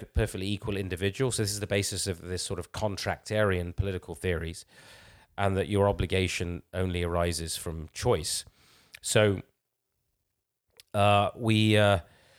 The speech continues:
we find that, um, the often heard claim that liberal democracy is there to protect traditional beliefs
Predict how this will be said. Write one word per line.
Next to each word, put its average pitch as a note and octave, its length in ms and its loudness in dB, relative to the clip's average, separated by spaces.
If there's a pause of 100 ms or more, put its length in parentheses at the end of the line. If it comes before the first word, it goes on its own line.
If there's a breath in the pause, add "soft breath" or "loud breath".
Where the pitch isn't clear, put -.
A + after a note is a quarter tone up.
(720 soft breath)
we A#2 120 -2
find C#3 400 4
that, - 320 2
um, G2 340 2 (1000)
the G2+ 420 -4 (120)
often C3+ 360 2
heard G#2 440 2
claim A#2+ 720 2 (300 soft breath)
that G#2 260 0
liberal B2+ 360 2
democracy A2 680 4
is F2+ 140 0
there G2+ 220 4
to - 140 -2
protect - 840 0 (400)
traditional G#2+ 840 0 (340)
beliefs G#2 680 0